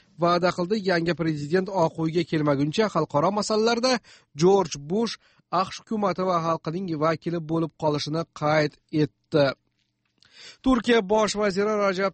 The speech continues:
Toyib Erdo'g'on Isroilning G'azodagi agressiyasi va xalqaro hamjamiyatning mazkur buhronga jiddiy yondashmayotganini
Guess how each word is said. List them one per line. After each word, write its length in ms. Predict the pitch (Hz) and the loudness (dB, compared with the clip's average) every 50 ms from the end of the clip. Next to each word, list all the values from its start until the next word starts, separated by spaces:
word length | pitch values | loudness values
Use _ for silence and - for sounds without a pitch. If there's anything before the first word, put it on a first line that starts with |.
| _ - | _ -4
Toyib 260 | 202 202 202 202 190 214 214 214 | -2 0 0 -2 -2 0 0 0
Erdo'g'on 480 | 208 196 208 220 202 214 233 240 226 202 185 170 | 2 4 2 2 2 2 2 0 0 -2 -4 -6
Isroilning 480 | - 180 185 180 180 175 180 196 196 180 175 | -4 -2 -2 0 0 -2 -2 -4 -6 -4 -4
G'azodagi 420 | 175 180 175 185 175 180 175 180 196 185 180 | -4 0 0 0 0 0 -2 -2 0 0 0
agressiyasi 640 | 175 165 175 180 190 190 - - 190 185 170 - 208 202 | 0 0 0 0 0 0 0 -2 -2 -2 0 0 0 0
va 80 | 196 175 | 2 2
xalqaro 300 | 170 175 175 - 175 175 170 175 | 0 -2 -2 -2 -2 -2 0 -2
hamjamiyatning 600 | 175 175 170 185 185 190 190 170 185 226 233 214 185 180 | -2 0 0 0 2 0 0 -2 -2 -4 -4 -2 -2 -2
mazkur 320 | 175 165 - - 202 202 170 - _ - - - _ _ 160 | -2 -4 -4 -2 0 0 0 -2 _ -20 -20 -20 _ _ 2
buhronga 480 | 175 185 170 175 185 185 185 180 190 196 170 147 | 2 2 4 4 2 2 2 2 0 -2 -2 -2
jiddiy 240 | 165 170 160 170 190 190 | -6 -6 -4 0 0 2
yondashmayotganini 800 | 185 180 175 - 175 175 170 - - 180 170 175 180 196 208 | 2 2 -2 0 0 -2 -2 0 0 -2 0 0 0 0 0